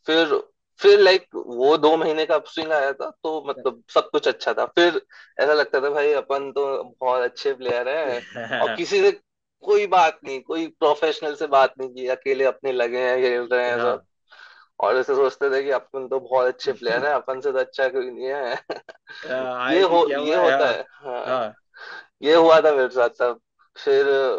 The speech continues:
Speaker 1: फिर उसके बाद, like, दो साल के, दो महीने के बाद फिर जनवरी से लेके मैं एक साल खेला, और एक साल के अंदर मेरा loss था डेढ़, डेढ़, one point five lakh।
Speaker 2: हाँ।
Speaker 1: So, so फिर वहां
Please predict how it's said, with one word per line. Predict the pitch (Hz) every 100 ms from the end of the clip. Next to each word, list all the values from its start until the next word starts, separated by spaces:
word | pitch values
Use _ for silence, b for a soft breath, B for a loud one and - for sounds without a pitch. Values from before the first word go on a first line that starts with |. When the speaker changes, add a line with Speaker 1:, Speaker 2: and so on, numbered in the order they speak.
| - - -
Speaker 1:
फिर | 131
उसके | 135 135 151
बाद, | 131 127 131
like, | 131 127 120 _
दो | 127 147
साल | 160 151
के, | 151
दो | 147 - 143 143 147 151
महीने | 147 147 143
के | 143
बाद | 127 170 - _ _
फिर | 131 127 123
जनवरी | 123 135 143 160 165
से | -
लेके | 165 160 -
मैं | 165 160 165 - _ b b b b _
एक | 151 208
साल | - 190 175
खेला, | 170 151 170
और | 156 113
एक | 117 156
साल | - 156 156
के | 156
अंदर | 156 156
मेरा | 147
loss | 143 131 135 160
था |
डेढ़, | 151 120 127 131 - _ 127
डेढ़, | 131 139 139
one | 131 135
point | 139 143 143
five | 147 120
lakh। | 113 - _ - _ _ _
Speaker 2:
हाँ। | 123 113 92 - 175
Speaker 1:
So, | 170 185 - _ _ _ - -
so | 180 190
फिर | - 190
वहां | 180 170 160